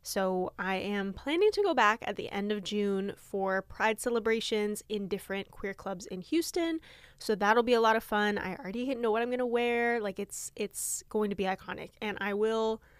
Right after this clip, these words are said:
I will probably share a little bit on the podcast Instagram. If you're not already following, it's at You're So Quiet Pod, Y O U R E, So Quiet Pod on Instagram and TikTok. I'm not super active on TikTok at the moment.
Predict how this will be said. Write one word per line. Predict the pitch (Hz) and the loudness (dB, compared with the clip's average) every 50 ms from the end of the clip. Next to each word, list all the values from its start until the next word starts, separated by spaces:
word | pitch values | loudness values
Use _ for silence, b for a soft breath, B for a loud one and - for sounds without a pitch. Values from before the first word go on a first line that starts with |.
| b b b b b b b | b b b b b b b
I | - 302 | 0 2
will | 339 370 339 | 2 2 2
probably | - - 202 196 202 196 214 185 185 | 2 -2 -2 -2 -4 -6 -8 -6 -6
share | - - - 185 - - - | -6 -6 -6 -6 -6 -6 -6
a | - | -6
little | 208 196 185 175 | -6 -6 -6 -6
bit | 160 170 156 - | -6 -6 -8 -6
on | - 208 190 | -8 -8 -8
the | 202 | -8
podcast | 190 - 175 - - 202 196 - - | -10 -10 -12 -10 -10 -10 -10 -8 -8
Instagram. | 226 220 - - - 214 202 208 208 - | -6 -6 -6 -4 -2 -2 0 0 -2 -2
If | - 254 - | -2 0 2
you're | 269 262 | 4 6
not | 302 269 - | 6 6 6
already | - 233 233 240 233 226 226 | 6 6 8 8 6 4 2
following, | - 214 202 214 208 202 202 196 196 202 | 2 4 4 4 4 2 0 0 -2 -2
it's | - 208 208 - - | -2 -2 -2 -2 -2
at | - 190 208 - | -2 -2 0 2
You're | 226 214 214 | 2 0 0
So | - 220 202 | 0 -2 -2
Quiet | 196 - - 196 202 196 - | -2 -2 -4 -4 -4 -4 -6
Pod, | - - - 185 190 208 247 285 | -8 -6 -4 0 2 2 2 2
Y | 330 240 208 208 202 196 | 2 2 2 2 2 0
O | 196 | -2
U | 196 190 190 185 | -4 -4 -4 -2
R | 185 185 | -2 -2
E, | 175 170 208 202 202 | -2 -2 -4 -4 -4
So | - - 196 190 | -4 -4 -4 -6
Quiet | 180 - 196 190 185 - - | -4 -4 -4 -2 -2 -4 -4
Pod | - 202 190 190 190 196 b b b b b b b - | -4 -4 -2 -2 -2 -2 b b b b b b b -10
on | 208 196 | -8 -6
Instagram | 202 196 - - 185 196 190 196 - - | -6 -6 -8 -8 -6 -4 -6 -6 -6 -4
and | - 320 311 | -4 -4 -4
TikTok. | - 339 320 - - 320 285 285 285 - B B B B B B B | -4 -6 -8 -2 2 2 2 2 2 -2 B B B B B B B
I'm | - 226 233 | -4 0 2
not | 247 262 285 - | 4 2 2 2
super | - 294 262 254 | -2 0 2 2
active | 233 226 240 - 240 226 | 2 2 2 0 0 2
on | 226 220 214 | 2 0 0
TikTok | - 233 214 - 233 214 202 - | -2 -6 -6 -2 -2 -4 -2 -4
at | - 185 | -6 -6
the | 208 | -4
moment. | 190 190 190 185 202 247 320 359 - | -2 0 0 0 0 -2 -2 -2 -6